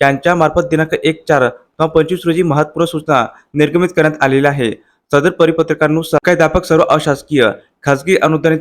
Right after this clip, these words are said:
आणि अंशतः अनुदानित प्राथमिक शाळा पुणे जिल्हा यांच्या प्रति सादर करण्यात आलेला आहे. यामध्ये माहे मा दोन हजार पंचवीस या महिन्याचे ऑनलाइन वेतन देयकाच्या हार्ड कॉपी कार्यालयात सादर करण्याचे निर्देश देण्यात आलेले आहे. देयकासंदर्भातील इतर महत्त्वाच्या सूचना,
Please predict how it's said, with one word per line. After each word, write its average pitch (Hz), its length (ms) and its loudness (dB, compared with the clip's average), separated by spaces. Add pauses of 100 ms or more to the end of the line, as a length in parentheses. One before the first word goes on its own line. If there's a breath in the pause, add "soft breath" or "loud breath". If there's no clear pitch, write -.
आणि 131 300 0 (240 soft breath)
अंशतः 135 420 0
अनुदानित 147 400 0 (260)
प्राथमिक 175 300 -2
शाळा 160 220 0
पुणे 160 260 -2
जिल्हा 147 280 0
यांच्या 151 280 0
प्रति 151 360 -2 (320 soft breath)
सादर 143 260 2
करण्यात 165 320 0
आलेला 139 260 2
आहे. 135 220 -2 (380)
यामध्ये 170 360 2
माहे 160 260 2
मा 165 200 2
दोन 165 100 -6
हजार 160 120 -2
पंचवीस 160 360 -2
या 165 80 2
महिन्याचे 147 380 -2 (100)
ऑनलाइन 147 340 0
वेतन 147 220 -4
देयकाच्या 143 520 -2 (420 soft breath)
हार्ड 151 200 2
कॉपी 160 260 0
कार्यालयात 160 320 2
सादर 151 220 0
करण्याचे 147 360 -2
निर्देश 151 340 -2 (280)
देण्यात 151 360 0
आलेले 139 260 2
आहे. 135 220 0 (440 soft breath)
देयकासंदर्भातील 151 920 0
इतर 160 220 -2
महत्त्वाच्या 147 520 -2
सूचना, 131 340 -4